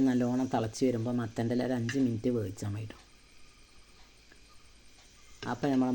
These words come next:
മത്തൻ്റെ ഇല കറി, വാഴൻ്റെ ഇലയിൽ പൊളിച്ച മീനും, എന്തൊരു ടേസ്റ്റിയാണ്. വേറൊരു കൂട്ടാനും വേണ്ട ചോറ് കഴിക്കാൻ. നിങ്ങൾ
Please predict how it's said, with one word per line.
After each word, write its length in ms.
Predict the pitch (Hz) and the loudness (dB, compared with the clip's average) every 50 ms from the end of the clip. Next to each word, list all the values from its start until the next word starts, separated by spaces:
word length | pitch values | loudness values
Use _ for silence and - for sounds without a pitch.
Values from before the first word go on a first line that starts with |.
| 127 | 0
മത്തൻ്റെ 320 | 123 117 - - 131 135 139 | 0 0 -2 -2 0 0 0
ഇല 60 | 139 135 - | 0 2 0
കറി, 180 | 143 131 139 160 175 - - - - - - - - - - - - - - | 2 2 2 0 -2 -10 -16 -20 -20 -20 -20 -20 -20 -20 -20 -20 -16 -8 -4
വാഴൻ്റെ 320 | 123 123 127 127 127 131 131 | -2 0 0 2 2 2 2
ഇലയിൽ 140 | 135 143 139 | 2 2 2
പൊളിച്ച 240 | 135 131 120 117 - 127 123 | 0 0 0 0 0 -2 0
മീനും, 320 | 117 117 113 113 113 113 107 - - - - - - - - 135 127 117 113 | 0 -2 -2 -2 -4 -6 -6 -10 -14 -20 -20 -20 -20 -20 -16 -10 -8 -6 -6
എന്തൊരു 380 | 113 113 113 110 113 120 127 127 - | -4 -4 -4 -4 -2 -4 -4 -2 -2
ടേസ്റ്റിയാണ്. 520 | 139 127 113 107 107 - - 127 127 127 123 120 | 0 0 0 -2 -4 -4 -4 -2 -2 0 -2 -2
വേറൊരു 260 | 113 113 110 127 127 127 - | -2 -2 -4 -6 -6 -2 -4
കൂട്ടാനും 340 | 131 107 113 104 107 120 127 120 | -4 -2 -2 -4 -2 -2 -2 -2
വേണ്ട 120 | 107 92 107 - | -2 -6 -6 -6
ചോറ് 160 | 107 104 104 104 | -6 -6 -4 -6
കഴിക്കാൻ. 260 | 104 104 - 101 107 110 - - - - - - - - - - - - - - - - - - - - - - - - - - - - - - - - - - - - - | -8 -10 -10 -12 -14 -14 -16 -20 -20 -20 -20 -20 -20 -20 -20 -16 -16 -14 -14 -14 -20 -20 -20 -20 -20 -20 -20 -20 -20 -20 -20 -20 -20 -20 -20 -20 -20 -20 -20 -20 -20 -20 -20
നിങ്ങൾ 220 | - - 127 143 | -12 -8 -8 -6